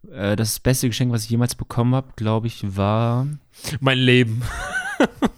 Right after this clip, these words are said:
Speaker 1: Danke,
Speaker 2: Mir
Speaker 1: Mama.
Speaker 2: wurde das Leben
Speaker 1: Danke.
Speaker 2: geschenkt.
Speaker 1: Mir wurde das Leben geschenkt. <laughs> Aber, boah, jetzt muss ich mal zurückblicken. Ich glaube, das beste Geschenk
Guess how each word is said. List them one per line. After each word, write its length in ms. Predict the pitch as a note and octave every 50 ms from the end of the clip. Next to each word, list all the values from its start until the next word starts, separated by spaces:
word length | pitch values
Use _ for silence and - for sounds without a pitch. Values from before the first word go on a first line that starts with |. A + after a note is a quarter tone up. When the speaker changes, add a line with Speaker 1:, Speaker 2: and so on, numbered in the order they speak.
| - - - - - D4+ - - - - - - - - - - - - - - - - -
Speaker 1:
Danke, 240 | - A2+ A#2 A#2 -
Speaker 2:
Mir 80 | C#3 C#3 C#3
Speaker 1:
Mama. 120 | C#3 C#3+
Speaker 2:
wurde 140 | C#3+ C#3 C#3
das 200 | B2+ B2+ A#2+ -
Leben 220 | C#3+ C#3+ C#3+ C#3+ B2+
Speaker 1:
Danke. 160 | A2+ G#2+ A#2
Speaker 2:
geschenkt. 540 | - - D3+ C3+ B2+ B2+ A2+ A2+ - - -
Speaker 1:
Mir 160 | - A#2 G#2+
wurde 140 | A2+ A#2 -
das 140 | - - -
Leben 220 | A#2 A2+ A2+ A2+ G#2+
geschenkt. 340 | G#2+ - - G2+ - - - -
<laughs> 40 | - A#3 - - - - - - - A#3 - _ - - - - - F3+ - _ - - - - _ - - - _ _ - - _ _ - - _ _ - - - _ _ - - -
Aber, 600 | - - G2 A2+ C3+ B2 A2+ A#2+ C3+ D#3 E3+ F3 - - - - - - - - - - - - - - - _ _ _ _ _
boah, 360 | - E2 D2+ - - D2 F2
jetzt 200 | G#2 G2+ - -
muss 120 | A2 G2+ G#2+
ich 100 | A#2 A#2+
mal 120 | A2 G2+
zurückblicken. 840 | - - - - A#2+ B2+ - - - A#2 G#2+ - - G#2+ G2+ G#2 A2+ - - - _ - - _ _ _ _ _ _ _ - _ _ _ _ _ _ _ _ _ _ _ _ _ _ - - _ _ _ _ - - _ _ _ _ _ _ _ _ _ _ _
Ich 160 | - - -
glaube, 240 | - C3 D3+ D#3 D#3
das 140 | D3 B2+ -
beste 280 | - C3+ C3 - C#3 A#2
Geschenk 540 | A2 A2 - - A#2+ A#2+ C3 B2+ - -